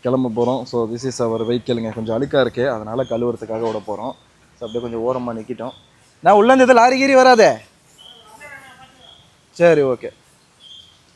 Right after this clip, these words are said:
பாத்தீங்களா கைஸ், இது அதாவது இப்போ என்ன சொல்ல மோ-, என்ன, என்ன சொல்றது, திரும்ப இப்போ நான் வீடியோ எடுத்தேன். வண்டி ஸ்டார்ட்ல தாங்க இருக்கு, ஆனா ஃபீல் எப்படி தெரியுமா இருக்கும், அப்படியே பேட்டரி வண்டி மாதிரி இருக்குங்க.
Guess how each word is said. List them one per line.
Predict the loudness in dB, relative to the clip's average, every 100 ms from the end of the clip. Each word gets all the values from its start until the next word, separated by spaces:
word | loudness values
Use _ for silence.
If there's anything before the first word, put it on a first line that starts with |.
| _ _ _ _ -6
பாத்தீங்களா | -2 0 0 0 0
கைஸ், | -2 -2 -8
இது | -4 0
அதாவது | 2 2 2
இப்போ | 0 0
என்ன | -2
சொல்ல | 0 0
மோ-, | 0 -4 -2
என்ன, | -2 -2 -2 -4 -6 -8
என்ன | -8
சொல்றது, | -6 -6
திரும்ப | -6 -12
இப்போ | -10
நான் | -8
வீடியோ | -6 -6
எடுத்தேன். | -8 -8 -6 -6
வண்டி | -8 -10
ஸ்டார்ட்ல | -8 -6 -6 -4 -6
தாங்க | -4 -6
இருக்கு, | -6 -8 -8 -10 _ -20 -20 -12
ஆனா | -6
ஃபீல் | -6 -6 -6 -6
எப்படி | -8
தெரியுமா | -10 -10 -12
இருக்கும், | -12 -12
அப்படியே | -12 -4 -4 -4
பேட்டரி | -8 -4 -4
வண்டி | -4 -2
மாதிரி | -2 -4
இருக்குங்க. | -8 -10